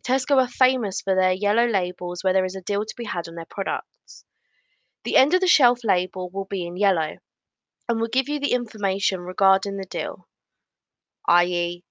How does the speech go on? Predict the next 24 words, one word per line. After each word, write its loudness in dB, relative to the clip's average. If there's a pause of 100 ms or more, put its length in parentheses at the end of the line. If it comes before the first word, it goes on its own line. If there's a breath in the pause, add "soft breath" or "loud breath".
(440)
better -2
than -6
half 0
price 2 (340)
or 6
three -2
for -12
two. -6 (1080)
In -2
very 8
small 0
print -4
on -6
the -2
bottom -2
of -6
this -8
yellow 4
label, -2 (160)
there 2
will 2
be -2
a 0
number. -4